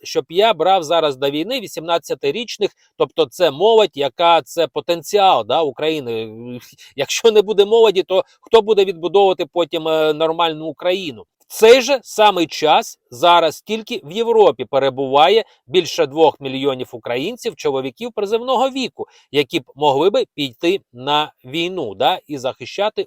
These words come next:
Україну. Але вони зараз перебувають в різних країнах Європейського Союзу. При всьому при цьому, е, я вам даю руб за сто, Зеленський дає їм розклад. Дивіться, щонайменше чверть із цих людей, да, тисяч п'ятсот, а то і більше, це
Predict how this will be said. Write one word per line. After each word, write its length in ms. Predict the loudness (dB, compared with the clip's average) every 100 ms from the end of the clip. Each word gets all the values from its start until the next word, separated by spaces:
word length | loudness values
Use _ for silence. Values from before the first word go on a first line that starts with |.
| -10
Україну. 540 | -8 -2 -2 -4 -12 -16 _ 2
Але 260 | 6 6
вони 440 | 4 0 -2 -4 -6
зараз 480 | -2 2 2 2 -2
перебувають 760 | -4 -4 -6 -4 0 0 -2 _ _ _ -8
в 180 | -6 0
різних 400 | 0 0 -4 -6
країнах 440 | -2 -2 -2 -6
Європейського 600 | -4 -4 -2 -4 -4 -12
Союзу. 440 | -10 -10 -10 -14 -20 _ _ -6
При 120 | -4
всьому 320 | 0 0 0
при 160 | -2 -4
цьому, 460 | 2 4 4 0 -12 _
е, 160 | -8 -2
я 180 | 2 2
вам 140 | 2
даю 240 | 0 0 0
руб 160 | 0
за 120 | -2
сто, 260 | -2 0 0
Зеленський 460 | 2 0 -2 -6 -4
дає 320 | -2 0 0
їм 180 | 0 -4
розклад. 460 | -4 -4 -8 0
Дивіться, 400 | 0 0 -6 -14 -20 _ _
щонайменше 640 | 2 4 4 0 -2 -2
чверть 400 | -6 0 2 2 _ -20
із 180 | -14
цих 220 | -8 -6 -4
людей, 340 | 2 2 2
да, 260 | 2 0 0 -10
тисяч 320 | -10 -10 -6
п'ятсот, 440 | -2 -2 0 -2 -2
а 60 |
то 140 | -2 0
і 100 | 0
більше, 420 | -6 -6 -8 -8 _ -20 _ -4
це 280 | 2 2